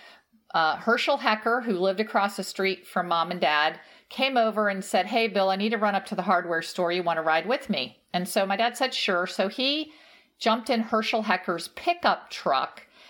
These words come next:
And Herschel Hecker was probably ten, maybe twenty years older than my dad, but a really nice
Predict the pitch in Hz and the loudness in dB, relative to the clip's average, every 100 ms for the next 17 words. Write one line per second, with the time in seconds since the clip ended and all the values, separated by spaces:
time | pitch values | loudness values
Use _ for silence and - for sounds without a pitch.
0 | - 220 208 247 294 277 254 220 214 196 | -8 0 2 2 0 2 2 2 0 -2
1 | 190 - - - 339 285 233 - - 226 | -4 -12 -20 -4 0 0 -2 -4 -2 2
2 | 220 214 214 214 196 - 208 196 180 175 | 2 2 0 -2 -2 -2 -2 0 -2 0
3 | 175 175 165 165 156 156 156 170 170 185 | 0 0 0 0 4 4 2 0 -2 0
4 | 220 208 185 170 165 - | 0 2 2 0 0 -2